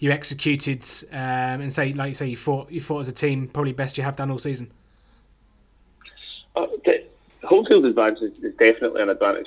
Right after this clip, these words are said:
Speaker 2: for the, for us. Um, the, the, the five, the five hour travel to, to the game, um, doesn't help any team, but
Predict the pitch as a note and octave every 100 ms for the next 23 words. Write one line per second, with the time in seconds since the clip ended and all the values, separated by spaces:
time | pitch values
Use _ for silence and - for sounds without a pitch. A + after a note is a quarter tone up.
0 | - G2 - _ _ _ - G#2 G#2+ G2+
1 | - - A2+ G#2+ G#2 G2+ F#2+ - _ _
2 | _ - B2 A#2+ A#2 A2+ - _ _ _
3 | _ _ _ - - B2+ B2 - _ C3
4 | - D3 E3 E3+ C3+ - D#3 D#3+ D#3 C3+
5 | C#3 C3 D3+ E3 - - _ _ - C#3
6 | C#3+ - E3 D#3+ E3 D3+ D#3 D3 - _
7 | _ _ _ _ _ C3 C3 B2+ B2+ B2+
8 | A2+ _ _ C#3+ C3+ C#3+ B2 B2+ - A#2
9 | B2+ C3+ - C3 A#2+ _ _ - C3+ -